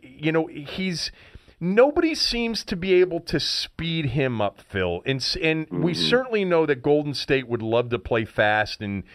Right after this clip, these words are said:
Speaker 1: speed him up. How is he so effective at being patient and getting to his spots and, and making the right plays at his speed?
Speaker 2: You know, I don't know what on with him down in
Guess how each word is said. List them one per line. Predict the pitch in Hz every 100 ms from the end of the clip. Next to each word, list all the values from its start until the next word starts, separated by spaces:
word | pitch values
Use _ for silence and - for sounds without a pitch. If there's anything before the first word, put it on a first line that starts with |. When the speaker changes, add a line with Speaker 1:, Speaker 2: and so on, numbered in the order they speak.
| - -
Speaker 1:
speed | - - - 139 127
him | 123 117
up. | 117 117 - - -
How | 214 311
is | 285 -
he | 226 214
so | - 208 185
effective | 170 - - 147 135 123 110 107
at | 95
being | 165 180 175
patient | - 165 156 - 151 107
and | 95 92
getting | 180 185 156
to |
his | 139 135
spots | - - 131 123 123 -
and, | 113 104 92 - - -
and | 131 127 131
making | 151 156 147
the | 127
right | 127 127
plays | - 135 123 123 113 - 127
at | 127
his | 170 180 -
speed? | - - 127 98 73 - _ _ _ _ _ _ _ _ _ _ _ _
Speaker 2:
You | 117
know, | 107 90 - -
I | 110
don't | 127 110 101
know | 98
what | 90 90
on | 85 85 82 76
with | 78 -
him | 90 78 73 71 71 _ _ _ _ _ _ _ _ _ 82
down | 76
in | 73